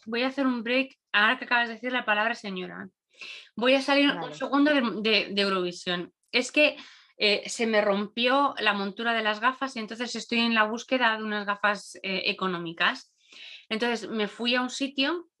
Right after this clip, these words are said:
Speaker 1: que se llama, eh, tus gafas punto es. También voy, lo, lo quiero comentar porque quiero hacer mala publicidad. Las cinco personas que nos escucháis, eh, os vais a librar de una buena. Em, bueno, primero voy allí y me están haciendo la revisión de la vista y me dice,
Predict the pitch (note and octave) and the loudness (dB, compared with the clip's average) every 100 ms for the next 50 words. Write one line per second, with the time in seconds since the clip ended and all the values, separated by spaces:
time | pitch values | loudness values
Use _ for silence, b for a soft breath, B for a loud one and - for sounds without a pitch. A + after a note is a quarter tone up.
0 | - A#3 A3 G#3+ B3 C#4 C#4 - G#3 G3+ | -8 -6 -2 0 4 4 4 2 0 0
1 | G#3 G3 G#3+ A#3+ C4 B3+ A#3+ A3 B3 B3 | -2 -4 -4 -6 -8 -2 0 2 0 2
2 | A3 A#3 C4 C#4 A3 G#3 G#3+ G#3+ C4 C#4 | 0 2 2 0 2 0 2 0 0 0
3 | D4 B3+ C4+ C4+ G#3+ A#3+ A#3+ A#3+ A#3 A3+ | 0 0 -2 -4 -6 -6 -6 -4 0 2
4 | B3 B3 A3 F#3 F3+ E3+ F#3 B B B | 2 0 -4 -6 -6 -6 -8 B B B
5 | B G#3+ G#3+ C4 D#4 C#4+ C4+ C#4 C4 B3 | B 0 2 2 2 0 0 0 2 -4
6 | A#3 A3+ A3+ A3+ B3+ D4 E4 - - G3 | -4 -6 -8 -4 -2 0 0 -4 -6 -4
7 | G3+ F#3+ F#3+ _ _ _ _ _ _ - | -2 -4 -6 _ _ _ _ _ _ -8
8 | - G#3+ A#3+ C#4+ C4 B3 A3 G#3+ F#3+ F#3 | -2 0 0 2 4 2 0 0 -2 -2
9 | F3+ F#3 G3+ _ b b b - A#3 G#3+ | -6 -10 -12 _ b b b -4 0 2
10 | G3 - _ _ _ _ _ _ _ - | 0 -4 _ _ _ _ _ _ _ -6
11 | B3+ G#3+ G3+ G#3+ A3+ G#3+ A3+ C4+ C#4 D#4+ | 0 2 2 0 2 2 4 4 4 2
12 | E4+ - B3 A3 F#3 F#3+ F#3 A#3 A3 A3+ | 0 -2 -4 -2 -2 -2 -4 -2 -4 -2
13 | C4 C4 C4 C4 C4 C4 C#4 C4 C4 C#4 | -2 2 2 2 -2 -4 -4 0 0 0
14 | D#4 D4 D4+ C4+ A3 G#3+ - G#3 G3 G3+ | -4 -8 -6 -4 -4 -8 -10 -8 -6 -8